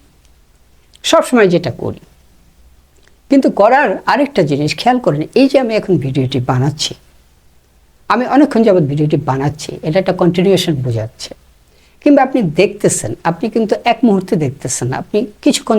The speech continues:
যাবৎ দেখতেছেন, একটা কন্টিনিউয়েশন। বা একটা মানুষ, আহ, গাছ কাটতেছে, সে অনেকক্ষণ যাবৎ গাছটা কাটতেছে। কিংবা একটা মানুষ রান্না করতেছে, রান্নাটা শুরু হয়েছে কখন জানি না, শেষটা বোঝাচ্ছে না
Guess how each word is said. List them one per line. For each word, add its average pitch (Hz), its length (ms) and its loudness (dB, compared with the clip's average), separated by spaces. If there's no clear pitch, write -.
যাবৎ 175 280 4
দেখতেছেন, 123 460 -8
একটা 165 120 -6
কন্টিনিউয়েশন। 147 760 -4
বা 254 60 4
একটা 269 220 0
মানুষ, 233 240 2
আহ, 202 60 4
গাছ 202 240 0
কাটতেছে, - 440 -2
সে - 60 -4
অনেকক্ষণ 240 360 0
যাবৎ 160 220 0
গাছটা 156 280 -2
কাটতেছে। 165 460 -6
কিংবা 240 180 4
একটা - 220 -4
মানুষ 240 140 -2
রান্না 359 240 2
করতেছে, - 400 -4
রান্নাটা 185 360 2
শুরু 226 220 6
হয়েছে 277 180 4
কখন 214 160 0
জানি 202 220 4
না, 165 60 -4
শেষটা 269 380 2
বোঝাচ্ছে 135 380 -2
না 143 60 -4